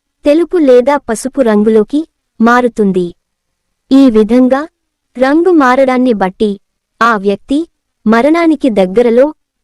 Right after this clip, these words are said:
ఉన్నారని అర్థం చేసుకోవచ్చు. అంతేకాకుండా కళ్ళు ఎర్రబడి ఉండటాన్ని సూచిస్తుంది. అంటే వ్యక్తి ఎక్కువ కాలం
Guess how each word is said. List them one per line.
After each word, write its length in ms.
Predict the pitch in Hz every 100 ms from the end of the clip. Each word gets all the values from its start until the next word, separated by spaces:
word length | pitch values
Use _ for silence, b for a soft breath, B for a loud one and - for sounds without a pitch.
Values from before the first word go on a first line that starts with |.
| -
ఉన్నారని 560 | 247 269 262 226 233 294 _ _ _ -
అర్థం 360 | 226 226 285 311
చేసుకోవచ్చు. 840 | - 247 214 240 220 196 190 - 185 - _ _ _ _ _ _ -
అంతేకాకుండా 880 | 226 254 359 311 262 226 214 196 185 - _ _ _ _ -
కళ్ళు 340 | 254 254 262 311 _ _ -
ఎర్రబడి 520 | 226 254 311 311 311
ఉండటాన్ని 640 | 269 233 240 240 220 254 311 _ _ _
సూచిస్తుంది. 840 | - 311 311 269 - 220 196 185 180 _ _ _ -
అంటే 360 | 226 240 247 214 - _ _ _ -
వ్యక్తి 460 | 220 226 _ 277 302 330 _ _ -
ఎక్కువ 400 | 247 254 - 339
కాలం 400 | 294 233 214 220